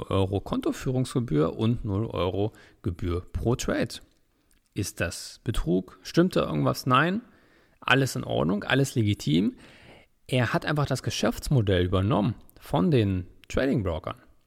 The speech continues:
Das heißt, er nimmt nicht direkt den Preis, den wir an der Börse sehen. Also wenn wir an der Börse jetzt die Aktie für neun Euro kaufen können und für acht Euro neunzig verkaufen können, also ein, eine, eine Differenz von zehn Cent haben, dann sagt der Broker einfach,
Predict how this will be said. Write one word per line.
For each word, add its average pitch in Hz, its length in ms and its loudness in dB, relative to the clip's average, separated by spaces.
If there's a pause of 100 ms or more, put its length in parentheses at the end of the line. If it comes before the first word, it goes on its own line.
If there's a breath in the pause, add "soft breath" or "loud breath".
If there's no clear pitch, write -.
Das - 160 -6
heißt, 127 320 -2 (760 soft breath)
er 120 320 0 (380)
nimmt 170 280 -2
nicht 151 260 -2
direkt 127 300 2
den 92 80 0
Preis, - 380 -2
den 101 160 0
wir 92 100 0
an 92 60 -4
der 92 80 -6
Börse 113 380 2
sehen. 104 240 0 (240)
Also 101 160 -8
wenn 117 120 -2
wir 135 80 0
an 123 60 0
der 110 80 0
Börse 156 340 4
jetzt - 240 -8
die - 80 -2
Aktie - 300 -4
für - 120 -4
neun 127 220 0
Euro 120 240 -2
kaufen 165 400 2
können 95 260 -2 (400 loud breath)
und 113 220 0
für 110 300 0
acht - 200 -10
Euro 120 220 0
neunzig 107 400 0
verkaufen 92 560 -2
können, 87 260 -6 (220)
also 101 160 -6
ein, 92 380 -4
eine, 92 320 -2
eine 95 180 -2
Differenz 113 480 2
von 107 140 0
zehn 127 440 2
Cent - 440 -4
haben, 104 420 -2 (540 soft breath)
dann 117 100 0
sagt 110 240 0
der 113 80 2
Broker 101 340 2
einfach, 139 380 2